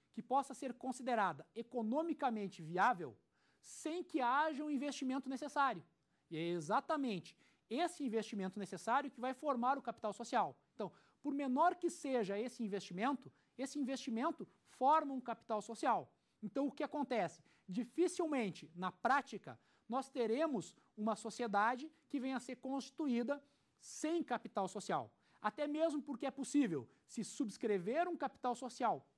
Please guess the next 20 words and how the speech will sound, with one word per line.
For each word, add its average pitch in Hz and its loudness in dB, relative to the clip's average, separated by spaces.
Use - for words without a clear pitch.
mesmo 277 0
que 226 -10
seja 226 -2
pequeno, 294 -2
estabelecer 269 0
que 254 -4
esse 311 -2
capital 262 -2
social 240 0
vai 202 -2
ser 233 -4
integralizado 233 2
dali 190 2
um 294 0
determinado 247 2
prazo 233 2
ou 294 4
vai 285 0
ser 294 -4
integralizado 262 0